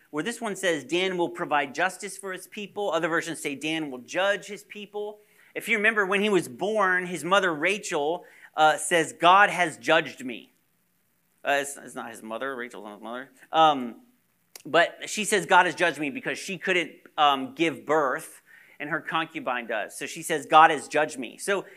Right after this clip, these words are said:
it's kinda funny 'cause people take Dan and think it means, like, Dan will judge, and others think it, it is more like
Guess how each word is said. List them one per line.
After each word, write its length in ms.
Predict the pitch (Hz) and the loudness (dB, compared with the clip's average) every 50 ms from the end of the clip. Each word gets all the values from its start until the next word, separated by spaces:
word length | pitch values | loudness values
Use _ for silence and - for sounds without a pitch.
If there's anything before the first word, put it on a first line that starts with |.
| - - _ - | -20 -20 _ -10
it's 160 | - 165 - | -10 -8 -4
kinda 200 | - 214 196 170 | -2 -2 -2 0
funny 240 | - 208 190 175 160 | 0 -2 -2 -2 -4
'cause 220 | - 165 147 - _ _ _ _ 123 131 - | -8 -10 -12 -12 _ _ _ _ -20 -20 -18
people 280 | - 190 196 175 170 160 | -16 -14 -12 -12 -12 -10
take 320 | - 196 165 143 135 123 | -6 -6 -6 -8 -8 -6
Dan 400 | - 160 165 170 170 170 170 170 | -4 -4 -4 -2 -2 -4 -4 -4
and 420 | - - 151 143 147 147 139 143 _ | -6 -8 -8 -8 -8 -10 -12 -10 _
think 200 | 165 160 156 - | -8 -8 -6 -6
it 240 | 165 143 - _ 147 | -8 -8 -8 _ -6
means, 240 | 151 156 156 139 143 | -6 -4 -4 -4 -6
like, 240 | 135 135 143 131 | -6 -6 -8 -8
Dan 300 | 120 165 165 160 156 151 | -6 -6 -4 -4 -4 -2
will 220 | 147 180 214 214 190 | 0 2 2 2 0
judge, 460 | 127 113 151 135 131 135 135 135 135 | 0 0 0 2 2 2 0 -2 -4
and 100 | 139 143 | -2 0
others 300 | 160 175 170 160 147 - | 0 0 0 -2 -4 -6
think 200 | 160 156 139 143 | -10 -10 -10 -10
it, 180 | 143 139 135 - | -12 -12 -12 -10
it 320 | 156 147 143 - _ - _ - | -8 -10 -10 -10 _ -20 _ -20
is 120 | 143 135 | -16 -12
more 160 | 156 151 156 151 | -8 -6 -4 -2
like 260 | 139 131 120 - | -2 -4 -4 -6